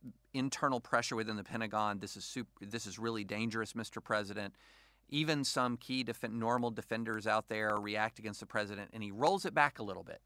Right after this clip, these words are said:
"Oh, I'm not really pulling out. I'm partially pulling out." Or Congress threatens sanctions against Turkey, and Turkey takes its foot off the gas pe-, pedal a little bit.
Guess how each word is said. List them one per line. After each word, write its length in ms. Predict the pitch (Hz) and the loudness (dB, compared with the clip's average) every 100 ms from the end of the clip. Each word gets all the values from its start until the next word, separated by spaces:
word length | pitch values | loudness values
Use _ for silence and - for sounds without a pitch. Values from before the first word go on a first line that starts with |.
| _ | _
"Oh, 160 | 214 330 | -4 -2
I'm 80 | 392 | -2
not 200 | 427 427 | -4 -4
really 340 | 220 233 226 214 | 0 0 0 0
pulling 360 | 190 170 147 | 0 0 2
out. 240 | 117 110 107 _ _ _ _ | 4 2 2 _ _ _ _
I'm 100 | 120 | -8
partially 420 | 117 151 160 120 101 | 0 2 2 -2 -4
pulling 360 | 98 95 90 | -2 -4 -4
out." 200 | 85 90 - - - - _ | -8 -8 -12 -20 -20 -20 _
Or 380 | 139 139 131 120 - - | 2 8 8 6 0 2
Congress 460 | 139 147 135 120 | 4 6 4 0
threatens 320 | - 127 117 | 0 0 0
sanctions 440 | - 120 123 117 104 | -2 0 0 -4 -4
against 280 | 101 104 - | -4 -6 -2
Turkey, 320 | 123 - 107 | -2 0 -6
and 100 | 98 | -4
Turkey 300 | 110 107 101 - _ | -6 -6 -8 -8 _
takes 260 | - 107 - | -8 -8 -8
its 140 | - | -8
foot 160 | - 107 | 0 2
off 180 | 101 | 2
the 80 | 104 | -2
gas 260 | 98 101 - | -2 -2 -2
pe-, 280 | - 98 98 - | -4 -4 -4 -6
pedal 220 | 110 98 | -4 -2
a 60 | 98 | -4
little 180 | 98 95 | -6 -6
bit. 220 | 95 | -6